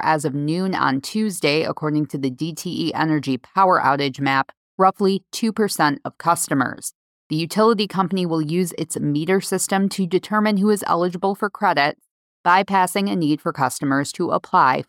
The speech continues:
for the credit. The Michigan State women's gymnastics team celebrated a program first while rival Michigan continued a strong run. The Spartans and Wolverines both picked up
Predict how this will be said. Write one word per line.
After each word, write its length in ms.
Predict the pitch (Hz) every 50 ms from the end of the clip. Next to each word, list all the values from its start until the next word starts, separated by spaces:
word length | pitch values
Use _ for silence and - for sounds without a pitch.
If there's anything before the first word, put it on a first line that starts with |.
| _
for 300 | - 139 139 127 131 143 -
the 80 | - 170
credit. 400 | - - 147 131 120 - 98 - - _ _ _ _ _ _ _ _ _ _ _ _ _ _ _ _ _ _ _ _ _
The 80 | - 196
Michigan 440 | 196 202 208 - 285 247 254 240 220
State 320 | - - - 208 185 -
women's 420 | 147 151 156 180 202 196 180 - -
gymnastics 760 | - 165 160 156 143 143 147 170 - - - 185 - - -
team 240 | - 190 196 196 185
celebrated 640 | - 190 190 196 202 190 202 202 196 190 190 175
a 140 | - 151 180
program 580 | - - - 180 185 185 185 208 196 190 180 156
first 460 | - 190 196 180 143 139 - - -
while 260 | - 170 170 170 170 156
rival 540 | 143 151 156 175 196 190 233 233 240 233
Michigan 580 | 180 170 170 180 185 - - 143 143 135 131 143
continued 560 | - - 156 143 - - 180 180 180 180 160
a 160 | - - 151
strong 520 | 139 - - - 175 170 180 190 208 208 190
run. 420 | 160 156 147 131 - - - - _ _ _ _ _ _ _ -
The 80 | 165
Spartans 500 | 156 - - - 233 202 - 240 233 208
and 180 | 247 220 202 165
Wolverines 560 | 170 180 185 - 202 185 170 160 165 160 151
both 280 | - - 160 175 185 -
picked 240 | - 202 190 - 196
up 140 | 170 165